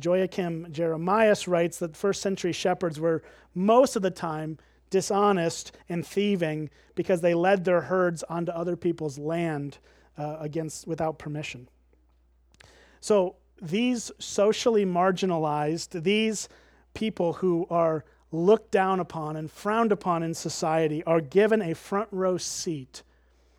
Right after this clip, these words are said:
to the witnessing of Jesus' incarnation into the world. That's an amazing thing. And it demonstrates something to us. It demonstrates to us the heart of God.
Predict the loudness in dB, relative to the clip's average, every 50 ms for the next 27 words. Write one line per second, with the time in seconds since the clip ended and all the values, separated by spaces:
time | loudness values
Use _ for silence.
0 | _ _ _ _ -8 -6 -4 -4 -4 -2 -2 -2 -2 -2 -2 -4 -4 -2 -2 -2
1 | -2 -2 -4 -8 -8 -6 -4 -4 -4 -4 -4 -6 -6 -4 -6 -6 -6 -6 -10 -12
2 | -16 -20 _ _ _ -8 -6 -4 -6 -6 -6 -6 -6 -6 -6 -6 -8 -8 -10 -10
3 | -10 -12 -12 -12 -14 -18 _ _ _ _ _ _ _ _ _ _ _ -10 -10 -8
4 | -8 -8 -6 -6 -6 -6 -6 -6 -8 -8 -12 -14 -18 _ _ _ _ _ _ _
5 | _ _ _ _ _ _ _ _ _ _ _ _ _ _ -12 -8 -4 -2 -2 -2
6 | -2 -2 -2 0 0 0 0 0 -2 -6 -8 -8 -12 -12 -12 -12 -12 -14 -18 _
7 | _ _ _ _ _ _ _ _ _ _ _ _ _ _ _ _ _ _ -6 -4
8 | -4 -4 -2 2 2 2 4 2 0 -2 -4 -6 -6 -6 -6 -6 -8 -8 -8 -8
9 | -10 -10 -10 -12 -12 -12 -12 -14 -12 -14 -14 -14 -12 -10 -6 -2 -2 -2 -2 -2
10 | -4 -4 -2 -2 -2 -2 -4 -6 -4 -4 -4 -4 -4 -6 -8 -6 -6 -4 -4 -4
11 | -4 -6 -8 -8 -8 -6 -6 -8 -10 -12